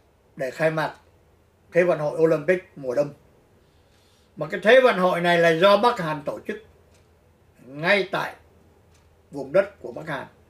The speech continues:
Đó là những cái mà dấu chỉ chúng ta thấy rằng mừng cho nước Đại Hàn sắp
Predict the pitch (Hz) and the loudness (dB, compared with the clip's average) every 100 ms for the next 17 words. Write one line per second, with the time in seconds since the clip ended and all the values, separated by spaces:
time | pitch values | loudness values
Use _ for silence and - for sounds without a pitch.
0 | _ _ _ _ _ _ _ _ _ 175 | _ _ _ _ _ _ _ _ _ 4
1 | 254 294 277 202 170 233 240 - 220 269 | 6 8 6 2 0 -6 -6 2 6 6
2 | 285 208 165 147 226 269 - 160 123 127 | 4 0 0 4 4 2 0 -2 -2 -8
3 | 190 202 180 170 185 208 165 117 - - | -8 -6 -6 -2 -2 0 -2 -4 -14 -4
4 | 165 202 202 180 190 202 240 233 156 143 | 2 4 2 0 2 6 6 4 -4 -4
5 | 143 120 - _ _ _ _ 262 | -6 -8 -16 _ _ _ _ -2